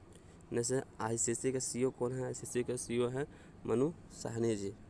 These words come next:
बीसीसीआई के अध्यक्ष कौन हैं? बीसीसीआई के अध्यक्ष हैं सौरभ गांगुली जी। नेक्स्ट प्रश्न है, भारत क्रिकेट टीम का कोच कौन है? भारत के क्रिकेट टीम का कोच है रवि शास्त्री जी। राष्ट्रीय सुरक्षा का सलाहकार कौन है? राष्ट्रीय सुरक्षा का सलाहकार है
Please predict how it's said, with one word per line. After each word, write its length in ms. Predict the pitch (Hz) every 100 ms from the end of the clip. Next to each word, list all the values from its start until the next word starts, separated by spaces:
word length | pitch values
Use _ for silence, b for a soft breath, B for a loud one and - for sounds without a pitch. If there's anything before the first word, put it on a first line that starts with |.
| - - - B B B B -
बीसीसीआई 420 | 113 123 120 127
के 100 | 127
अध्यक्ष 300 | 123 120 123
कौन 140 | - 123
हैं? 140 | 131
बीसीसीआई 440 | 117 - 113 120 120
के 60 |
अध्यक्ष 340 | 120 120 120 143
हैं 100 | 160
सौरभ 340 | - 113 151 - B B -
गांगुली 360 | 107 110 113 117
जी। 180 | 104 98 - - - - - -
नेक्स्ट 220 | 120 120
प्रश्न 260 | 120 123 131
है, 60 | 120
भारत 340 | 117 127 120
क्रिकेट 320 | 117 113 127
टीम 140 | 120 123
का 80 | 123
कोच 260 | 127 131
कौन 220 | - 120
है? 120 | 127 123
भारत 260 | 117 120
के 80 | 120
क्रिकेट 300 | 113 113 123
टीम 140 | 123 117
का 60 | -
कोच 220 | 120 120
है 120 | 139 - B B B
रवि 240 | 110 120 165 -
शास्त्री 500 | - 127 120 - 113
जी। 120 | 104 101 - - - B B B 113
राष्ट्रीय 300 | 113 131 131
सुरक्षा 300 | 120 - 123
का 100 | 131
सलाहकार 440 | 127 123 123 123 117
कौन 140 | 117 131
है? 100 | 120
राष्ट्रीय 340 | 120 - 120
सुरक्षा 260 | 123 - 120
का 180 | 120
सलाहकार 600 | - - - 117 120 120
है 140 | 127